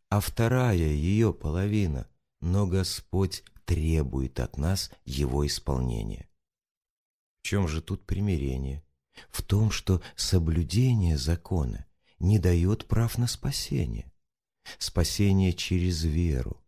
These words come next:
через благодать по милости Божией. Но закон должен быть исполнен. Это обязанность человека перед Богом. Я всё же не могу понять,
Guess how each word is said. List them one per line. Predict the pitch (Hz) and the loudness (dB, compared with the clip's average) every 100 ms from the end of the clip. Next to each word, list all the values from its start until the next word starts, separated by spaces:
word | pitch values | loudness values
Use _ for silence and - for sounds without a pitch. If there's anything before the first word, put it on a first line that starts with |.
| - - | -20 -12
через | - 107 107 104 92 | 2 4 6 4 2
благодать | 87 101 87 92 78 92 95 - - | 2 2 4 2 2 2 2 0 -2
по | 78 69 | 0 2
милости | 71 92 120 113 104 - - | 4 4 4 4 0 -2 -2
Божией. | 90 85 71 60 50 - - _ _ _ | 0 2 0 -2 -6 -10 -16 _ _ _
Но | - 76 80 | 2 4 4
закон | 73 78 - 147 180 131 - - | 2 0 0 2 4 2 -4 -12
должен | 57 80 95 147 147 90 | 0 4 6 4 4 2
быть | 67 113 - | 2 -2 -2
исполнен. | - - - 64 67 67 73 - - | -6 -6 -6 -4 -4 -6 -8 -14 -8
Это | - 80 80 - 147 - | 2 4 4 2 -2 0
обязанность | - 62 60 62 90 101 123 135 147 - | 0 0 0 0 2 2 2 2 -2 -4
человека | - 73 65 60 73 - | -2 0 2 0 -2 -4
перед | - 85 104 | -2 0 0
Богом. | 87 58 53 50 - _ _ _ _ _ _ _ _ _ | 0 -2 -4 -8 -12 _ _ _ _ _ _ _ _ _
Я | 110 120 | -4 -2
всё | - 117 | 0 2
же | 104 | 4
не | 107 | 4
могу | 107 92 | 2 2
понять, | - 87 127 147 | 2 4 4 2